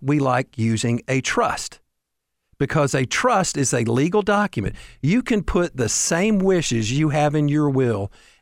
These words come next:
and put 'em in a trust. But the difference is,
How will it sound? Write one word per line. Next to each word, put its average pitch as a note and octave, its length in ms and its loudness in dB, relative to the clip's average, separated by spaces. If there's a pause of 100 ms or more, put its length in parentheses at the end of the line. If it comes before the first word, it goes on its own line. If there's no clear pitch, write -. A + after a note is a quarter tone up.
(100)
and B2+ 180 -2
put D3+ 220 2
'em C#3+ 100 2
in C#3+ 120 0
a C#3+ 80 0
trust. - 460 -4 (1900)
But C#3 160 -2
the C#3 80 2
difference B2+ 640 -2 (260)
is, C#3 220 -2